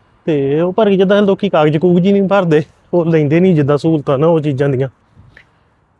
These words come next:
ਮੈਂ ਨਾ ਜਿੱਦਾਂ ਬੜੇ ਚਿਰ ਦਾ ਸੋਚਦਾ ਸੀ, ਮੇਰਾ ਇਰਾਦਾ ਸੀ ਕਿ ਇੱਕ ਕੈਮਰਾ ਲਿਆ ਜਾਵੇ ਕਿ ਉੱਦਾਂ ਜਿੱਦਾਂ ਮੈਂ ਫੋਨ 'ਤੇ ਵੀਡੀਓ ਬਣਾਉਣਾ ਤੇ ਫੋਨ 'ਤੇ ਜਿੱਦਾਂ ਮੈਮਰੀ ਫੁੱਲ ਹੋ ਜਾਂਦੀ ਆ, ਫਿਰ ਕਈ ਵਾਰ ਵੀਡੀਓ ਬਣਾਉਂਦੇ ਆ ਆਪਾਂ ਤੇ ਕਈ ਵਾਰ ਵਿੱਚ ਕਾਲ ਆ ਜਾਂਦੀ ਆ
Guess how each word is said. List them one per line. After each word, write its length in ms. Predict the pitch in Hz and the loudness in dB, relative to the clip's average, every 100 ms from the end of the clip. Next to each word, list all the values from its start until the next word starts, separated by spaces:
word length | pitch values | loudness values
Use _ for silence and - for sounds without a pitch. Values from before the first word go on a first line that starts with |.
| _ | _
ਮੈਂ 300 | 170 170 170 | -12 -8 -8
ਨਾ 120 | 175 | -6
ਜਿੱਦਾਂ 240 | 202 180 160 | -4 -2 -2
ਬੜੇ 200 | 143 135 | -2 -2
ਚਿਰ 220 | 151 135 | 0 0
ਦਾ 200 | 131 143 | 0 0
ਸੋਚਦਾ 400 | 143 127 127 151 | 2 2 2 2
ਸੀ, 160 | 165 165 | 2 2
ਮੇਰਾ 260 | 160 143 | 2 2
ਇਰਾਦਾ 300 | 139 135 127 151 | 0 0 2 2
ਸੀ 140 | 180 | 2
ਕਿ 220 | 185 190 - _ _ _ _ - | 2 0 -2 _ _ _ _ -4
ਇੱਕ 180 | 175 156 | -2 0
ਕੈਮਰਾ 400 | 170 151 139 147 | 0 2 2 2
ਲਿਆ 200 | 147 151 | 2 2
ਜਾਵੇ 300 | 147 143 180 - _ _ _ _ | 2 0 -2 -4 _ _ _ _
ਕਿ 160 | - 175 | 2 4
ਉੱਦਾਂ 300 | 175 151 175 | 4 4 2
ਜਿੱਦਾਂ 200 | 170 165 | 2 2
ਮੈਂ 120 | 185 185 | 2 2
ਫੋਨ 240 | 175 151 | 2 0
'ਤੇ 120 | 147 | 2
ਵੀਡੀਓ 260 | 151 160 190 | 2 4 2
ਬਣਾਉਣਾ 340 | 196 190 175 | 2 0 0
ਤੇ 120 | 175 | -2
ਫੋਨ 240 | 196 190 165 | 0 0 2
'ਤੇ 100 | 175 | 2
ਜਿੱਦਾਂ 180 | 170 165 | 2 2
ਮੈਮਰੀ 320 | 165 160 147 | 4 4 2
ਫੁੱਲ 260 | 139 160 160 | 0 0 2
ਹੋ 80 | |
ਜਾਂਦੀ 280 | 190 190 165 | 2 2 4
ਆ, 100 | 170 | 2
ਫਿਰ 160 | 160 170 | 2 0
ਕਈ 180 | 170 160 | 0 2
ਵਾਰ 120 | 156 | 2
ਵੀਡੀਓ 300 | 151 143 180 | 2 4 2
ਬਣਾਉਂਦੇ 400 | 170 185 185 165 | 2 2 2 2
ਆ 60 | 151 | 0
ਆਪਾਂ 240 | - 165 - _ _ _ _ _ - | -2 -4 -6 _ _ _ _ _ 2
ਤੇ 220 | 156 143 | 2 4
ਕਈ 200 | 156 160 | 2 2
ਵਾਰ 100 | 151 | 4
ਵਿੱਚ 200 | 170 151 | 2 0
ਕਾਲ 280 | 139 127 127 | 0 2 2
ਆ 80 | |
ਜਾਂਦੀ 360 | 127 139 139 170 | 2 2 2 2
ਆ 100 | 160 | 0